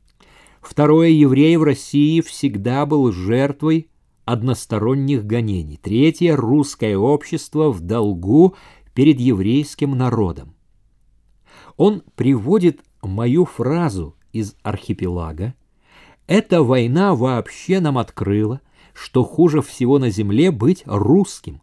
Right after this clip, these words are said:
и с пониманием относится, что фраза эта не пустая и не проходная. Вот и потери этой войны, и плен ее, а прежде революционный террор, голоды,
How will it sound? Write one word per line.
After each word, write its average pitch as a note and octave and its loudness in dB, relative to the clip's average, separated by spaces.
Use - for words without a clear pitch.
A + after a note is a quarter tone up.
и B2 0
с - -12
пониманием D3+ -2
относится, A#2+ -4
что - -8
фраза G#2 -4
эта D#3+ -4
не G#2 -2
пустая D#3 -4
и D#3+ 0
не G2 -4
проходная. C3 -4
Вот G#2 2
и F3+ 4
потери C#3 2
этой C3 0
войны, B2+ 0
и B2 0
плен C3 0
ее, C#3+ 2
а A2+ -2
прежде D3 2
революционный D3 2
террор, B2 -2
голоды, C#3+ 0